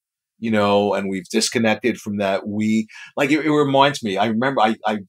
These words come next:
I don't think I've ever said this on, on an interview, but I thought about it in the last year. When I was in college, there was one time during s-, like, a spring break or something, a bunch of me and my friends, we got together, you know, when we were off from school to play, like,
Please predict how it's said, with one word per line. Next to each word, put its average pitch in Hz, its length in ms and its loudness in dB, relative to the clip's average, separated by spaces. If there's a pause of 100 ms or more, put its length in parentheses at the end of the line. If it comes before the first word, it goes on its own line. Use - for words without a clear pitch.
I 120 40 -4
don't 151 100 -2
think 151 120 0
I've - 200 0
ever 127 220 0
said 113 280 -2
this 87 420 -8
on, 98 320 -2
on 98 180 -6
an 95 120 -6
interview, 104 360 -2
but 101 160 -2
I 92 100 -2
thought 135 280 4
about 87 360 -2
it 90 200 -6 (120)
in 95 100 -14
the 95 80 -12
last 98 360 -4
year. 113 360 0 (520)
When 107 160 -6
I 135 120 0
was 190 140 -2
in 185 100 -4
college, 139 540 4
there 113 100 0
was 104 140 -4
one 135 240 2
time 120 640 0
during 120 460 -2
s-, - 220 -6
like, 95 160 -2
a 90 60 -8
spring 123 400 -2
break 98 280 -2
or 98 80 -8
something, 95 460 -6
a 95 80 -2 (220)
bunch 107 300 0
of 107 120 -8
me 110 80 0
and 107 80 0
my 104 120 0
friends, 101 320 -4
we 104 80 -6
got 107 220 2
together, 98 500 0 (640)
you 117 160 -4
know, 101 380 2
when 107 220 0
we 101 60 -2
were 98 140 0
off 101 280 2
from 98 240 -4
school 139 500 2 (260)
to 110 80 -8
play, 113 480 2
like, 98 200 -4